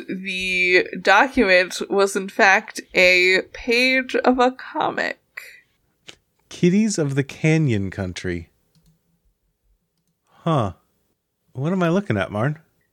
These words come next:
Speaker 1: Uh, so it's a, it's a little page of a, of a comic about just, like, little children,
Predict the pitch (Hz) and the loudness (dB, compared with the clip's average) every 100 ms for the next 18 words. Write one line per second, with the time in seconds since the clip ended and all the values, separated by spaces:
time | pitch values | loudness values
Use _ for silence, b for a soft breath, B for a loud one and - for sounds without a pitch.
0 | _ - 226 226 226 - 254 - 262 254 | _ 0 2 4 2 0 -6 0 0 0
1 | 262 262 269 330 392 427 370 381 370 349 | 0 0 0 2 2 2 2 0 0 0
2 | 339 311 269 - 247 269 - 269 254 262 | 2 2 2 2 -2 -2 0 2 2 0
3 | - 226 220 214 226 226 - 196 - 247 | -2 0 2 2 0 -2 0 0 -2 -4
4 | 269 - 247 226 220 214 214 247 | -2 2 2 4 2 0 -4 -10